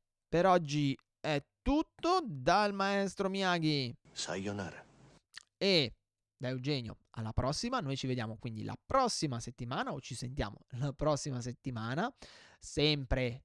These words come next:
Speaker 1: di martedì, sempre alle sette, sul sito del Dojo Shinsui, dojoshinsui punto com slash gazzettino del dojo, per una nuova puntata di Karate Pedia, lo show che ti racconta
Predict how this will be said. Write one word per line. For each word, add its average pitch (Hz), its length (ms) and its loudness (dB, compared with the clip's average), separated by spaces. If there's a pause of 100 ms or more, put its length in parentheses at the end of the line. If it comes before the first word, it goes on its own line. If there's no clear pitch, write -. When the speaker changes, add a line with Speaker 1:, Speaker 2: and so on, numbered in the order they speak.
Speaker 1:
di 123 100 -4
martedì, 127 560 -4
sempre 123 720 -4
alle 127 400 2
sette, 269 680 -4 (240)
sul 120 300 -6
sito 180 220 0
del 143 120 2
Dojo 135 280 0
Shinsui, 214 580 -4
dojoshinsui 127 580 -2
punto 120 280 -12
com 117 200 -8
slash 131 340 -6
gazzettino 135 520 -8
del 147 180 -2
dojo, 262 320 0 (300)
per 139 140 -2
una 139 160 -4
nuova 202 360 2
puntata 202 460 -2
di 175 220 -4
Karate 175 320 0
Pedia, 190 260 -4
lo 110 140 -10
show - 320 2
che 117 100 -6
ti - 100 -4
racconta 240 480 -2